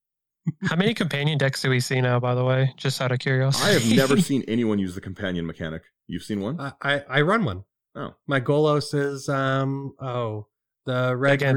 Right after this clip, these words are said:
Speaker 1: Jegantha.
Speaker 3: elk.
Speaker 2: Jegantha?
Speaker 3: Yeah.
Speaker 2: Yeah, that's fair. But
Speaker 1: But that's,
Speaker 3: How many
Speaker 1: that's
Speaker 3: times
Speaker 1: the
Speaker 3: have I played
Speaker 1: thing.
Speaker 3: it?
Speaker 2: Yeah.
Speaker 3: Zip.
Speaker 2: I just, I never see it. Like, I, I just don't see companion and stuff. Like, I, I use the companion cards. I have Lutri in a deck.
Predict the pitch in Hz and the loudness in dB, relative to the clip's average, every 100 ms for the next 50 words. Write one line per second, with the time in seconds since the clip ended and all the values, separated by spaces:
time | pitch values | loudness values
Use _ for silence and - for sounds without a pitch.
0 | 139 131 139 175 - - 92 92 87 104 | 4 4 4 2 -4 -12 -6 -4 -2 -2
1 | - 190 196 240 117 _ _ _ _ 190 | -4 -6 -2 0 -2 _ _ _ _ -14
2 | 143 - _ _ - 135 - 110 - _ | -14 -14 _ _ -16 -14 -10 -12 -12 _
3 | _ _ - - _ _ _ - 170 185 | _ _ -10 -10 _ _ _ -4 -2 0
4 | 180 - 151 147 175 170 156 170 139 170 | -2 -2 0 2 2 2 2 2 4 6
5 | 190 254 - _ _ _ _ _ _ _ | 6 6 2 _ _ _ _ _ _ _
6 | _ - 135 113 147 - - - - _ | _ -6 -4 2 2 0 -8 -20 -20 _
7 | _ _ _ - 110 107 110 110 107 98 | _ _ _ -2 -2 -2 -2 0 0 -2
8 | 120 85 87 87 85 _ _ - 82 87 | -2 -2 -2 -2 -4 _ _ -14 -14 -10
9 | 90 90 - - 87 87 - 87 82 82 | -6 -6 -6 -8 -6 -6 -6 -10 -8 -8
10 | 104 85 78 78 76 82 85 90 - - | -6 -6 -8 -10 -8 -6 -6 -8 -14 -6
11 | 147 95 120 233 220 101 90 76 - - | -4 -2 -2 -4 -6 -8 -8 -10 -12 -8
12 | 76 180 - _ - 127 98 330 - 78 | -8 -8 -12 _ -6 -6 -4 -6 -6 -8
13 | 71 71 62 | -8 -12 -14